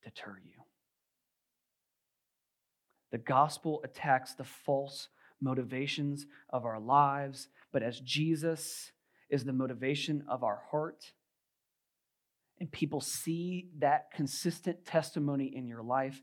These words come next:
they will be forced to respond to it. And some will follow him, and some will reject,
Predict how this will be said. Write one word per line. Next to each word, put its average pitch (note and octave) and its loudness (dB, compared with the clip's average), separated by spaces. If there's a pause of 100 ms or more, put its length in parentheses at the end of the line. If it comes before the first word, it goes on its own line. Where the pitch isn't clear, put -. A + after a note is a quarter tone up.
(240)
they C3 2
will B2 -4
be A#2+ -6
forced - -2 (420)
to D3 -4
respond A2 -6 (120)
to F2+ -18
it. - -20 (1300)
And A#2+ -10
some C#3 -6 (680)
will A#2 -14
follow A#2 -6
him, A2+ -14 (360)
and G#2+ -12
some A2 -8 (320)
will A2+ -20
reject, G#2 -12